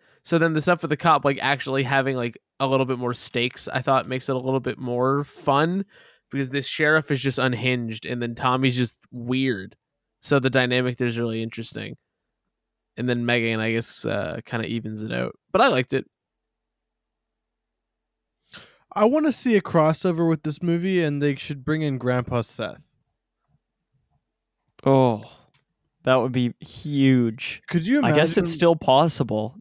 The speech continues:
Speaker 3: They need
Speaker 2: I
Speaker 3: to
Speaker 2: wrote
Speaker 3: do
Speaker 2: in
Speaker 3: it
Speaker 2: my
Speaker 3: quick.
Speaker 2: notes, I wrote in my notes, "Grandpa Seth needs to be here at Crystal Lake Camp. He would show Jason what for."
Speaker 1: How would he do that?
Speaker 2: Uh,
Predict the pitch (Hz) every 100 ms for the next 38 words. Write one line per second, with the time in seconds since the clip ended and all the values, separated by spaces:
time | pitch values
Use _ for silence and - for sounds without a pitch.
0 | - 151 180 175 175 202 - 202 220 185
1 | 165 185 127 - _ _ _ _ - 147
2 | 151 190 208 175 156 147 120 98 - -
3 | _ _ - 156 170 170 - 151 135 127
4 | 127 120 107 - 110 117 107 107 - -
5 | _ - 123 120 131 120 - 113 104 -
6 | 113 80 57 - _ _ _ - - 214
7 | 214 175 143 - 131 117 117 113 - 110
8 | 107 98 - - 58 - _ _ _ _
9 | _ _ _ _ _ _ _ _ _ _
10 | _ _ _ - 139 147 143 131 120 113
11 | 101 - _ _ _ _ _ _ _ -
12 | _ - 131 135 135 131 131 131 127